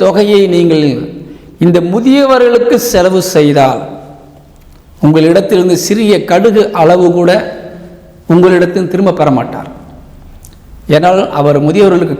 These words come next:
காரக கர்த்தா விளங்கக்கூடியவர். அதனால் நிச்சயமாக இந்த ராகு கேது பயிற்சி என்பது உங்கள் வாழ்க்கையிலே நீங்கள் எந்த உயரத்திலே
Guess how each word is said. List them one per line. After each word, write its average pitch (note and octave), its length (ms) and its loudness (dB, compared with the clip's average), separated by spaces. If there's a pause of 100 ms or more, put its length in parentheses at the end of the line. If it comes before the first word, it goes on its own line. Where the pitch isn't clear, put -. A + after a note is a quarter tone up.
காரக F#3 360 2 (180)
கர்த்தா D3+ 240 -2 (140)
விளங்கக்கூடியவர். C#3+ 720 -4 (1400)
அதனால் F#3+ 380 2
நிச்சயமாக G#3+ 640 2
இந்த E3 120 2 (220)
ராகு G#3+ 280 2
கேது F3 280 0
பயிற்சி E3 280 0
என்பது D#3+ 320 0 (1040)
உங்கள் D3+ 280 4
வாழ்க்கையிலே G#3+ 520 2
நீங்கள் F3 320 2
எந்த A3 200 2 (380)
உயரத்திலே A3 500 0